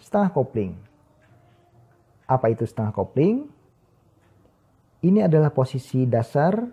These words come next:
sebelum kopling ditekan atau diinjak. Kemudian akan kita injak,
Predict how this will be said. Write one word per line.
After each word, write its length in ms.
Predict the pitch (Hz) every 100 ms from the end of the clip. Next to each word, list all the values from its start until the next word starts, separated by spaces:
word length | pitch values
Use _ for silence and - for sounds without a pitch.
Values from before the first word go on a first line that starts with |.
| -
sebelum 720 | - - 127 135 139 156 175
kopling 500 | 131 - 143 160 175
ditekan 600 | 139 - - 120 147 175
atau 180 | 127 123
diinjak. 400 | 113 110 95 - _ _ _ _ _ _ _ _ _ _ _ _ _ _ _ _ _ _ _ _ _
Kemudian 400 | - 120 120 117 107
akan 160 | 113
kita 220 | 110 110
injak, 500 | 107 101 104 160 269